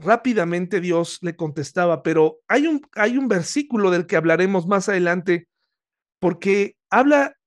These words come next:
de que el ángel de Dios, un ángel le contesta a Daniel, le dice, en, en una oración semejante, donde Daniel está pidiendo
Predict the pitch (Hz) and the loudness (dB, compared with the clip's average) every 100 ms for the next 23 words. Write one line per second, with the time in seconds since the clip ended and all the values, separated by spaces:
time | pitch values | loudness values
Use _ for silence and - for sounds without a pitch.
0 | - 165 185 175 180 180 175 _ _ _ | -12 -4 -2 -2 0 -2 -2 _ _ _
1 | _ - 175 202 302 320 320 294 277 180 | _ -6 -2 2 0 0 -2 -2 -2 -6
2 | 180 180 175 170 165 160 160 156 - 214 | -2 -2 0 0 -2 -4 -12 -18 -8 -4
3 | 262 214 - 208 175 - 175 165 285 294 | -2 -2 -2 -2 -2 -4 -8 -4 -4 -4
4 | - 247 208 185 170 170 170 175 180 208 | 0 0 0 -2 -2 -2 -2 -4 -4 -4
5 | 190 _ 170 - 185 269 277 190 170 196 | -4 _ -10 -4 -2 0 0 0 -2 -4
6 | 190 180 160 - 202 180 175 170 160 165 | -4 -4 -6 -4 -2 -2 -4 -4 -6 -6
7 | 165 185 226 - 240 220 175 190 247 254 | -4 -4 -4 -4 -4 -4 -6 -4 -2 2
8 | 214 - | 2 0